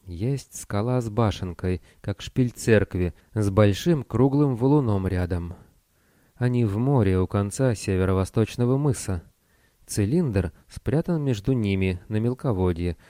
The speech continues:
приблизительно на глубине в одну морскую сажень, при отливе. Это всё, что я помню, но ты сумеешь найти его. Теперь повтори то, что я тебе рассказала.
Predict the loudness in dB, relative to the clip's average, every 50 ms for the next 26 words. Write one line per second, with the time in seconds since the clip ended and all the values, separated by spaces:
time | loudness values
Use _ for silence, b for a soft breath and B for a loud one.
0 | b b b -4 -4 -2 -2 0 -2 -2 -2 -2 -4 -4 -4 -4 -4 -2 -2 -4
1 | -4 -6 _ -6 -4 -2 0 2 2 2 2 2 -2 -2 -2 -4 -2 -2 -4 -4
2 | -2 -2 -2 -2 -2 -4 -4 -4 -4 -2 -2 -2 -2 -2 -2 -2 0 -2 -4 -8
3 | -8 -8 -6 -4 -4 -4 -6 -8 -8 -6 -4 -4 -6 -8 -10 -14 _ _ _ _
4 | _ _ _ _ b b b b b b b b b b b b b b b b
5 | b -2 0 0 0 -2 -2 0 2 2 2 2 4 4 4 4 4 4 4 4
6 | 4 4 2 0 0 0 -2 -6 -10 -12 -10 -8 -8 -8 -6 -6 -6 -6 -2 -2
7 | -2 0 0 0 -2 -2 -2 -4 -4 -4 -4 -4 -4 -6 -8 -6 -4 -4 -2 -2
8 | -4 -4 -6 -8 -12 -18 _ _ _ _ _ _ _ _ _ _ _ _ _ b
9 | b b b b b _ -14 -14 -10 -4 -2 0 0 0 b b b b b -2
10 | -2 0 0 0 2 2 2 0 2 2 2 2 0 0 0 2 2 0 0 0
11 | 0 0 0 0 -2 -2 -2 0 0 2 2 2 0 -2 -4